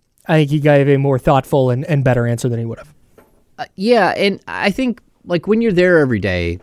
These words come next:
Speaker 2: there's, first of all, you have a totally different responsibility.
Speaker 1: Yes.
Speaker 2: Right? So, like, if I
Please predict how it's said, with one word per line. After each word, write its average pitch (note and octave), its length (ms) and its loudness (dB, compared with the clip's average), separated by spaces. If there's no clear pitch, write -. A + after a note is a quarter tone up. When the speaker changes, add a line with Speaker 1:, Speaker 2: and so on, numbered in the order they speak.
Speaker 2:
there's, A2 500 2
first E3 260 -4
of C#3 60 -6
all, A#2 80 0
you A2 120 0
have A#2+ 120 0
a G2+ 40 -4
totally D#3 340 2
different G#2+ 320 -4
responsibility. D#2+ 800 -4
Speaker 1:
Yes. C3+ 220 2
Speaker 2:
Right? - 360 -2
So, G2+ 540 2
like, A2+ 300 -4
if A#2 180 -6
I D#3 440 2